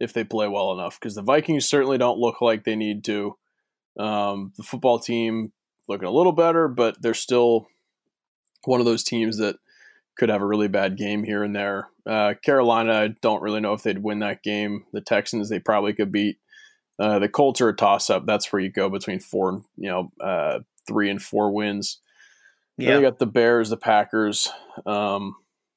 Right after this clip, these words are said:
Speaker 1: probably win one of those games. Um, the Packers are at home, you know, against, uh, the Lions at Ford Field.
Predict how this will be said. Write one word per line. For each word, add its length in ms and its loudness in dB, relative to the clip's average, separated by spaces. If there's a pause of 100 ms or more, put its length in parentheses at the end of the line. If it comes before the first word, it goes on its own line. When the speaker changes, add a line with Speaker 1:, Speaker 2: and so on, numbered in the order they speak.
(180)
Speaker 1:
probably 220 2
win 340 0
one 220 0
of 80 0
those 260 2
games. 640 0 (180)
Um, 580 -6 (440)
the 60 -8
Packers 380 2
are 180 6
at 60 0
home, 400 0 (100)
you 100 -12
know, 160 0
against, 480 -4 (320)
uh, 160 0
the 80 -2
Lions 460 -2
at 160 -8
Ford 280 -2
Field. 420 -2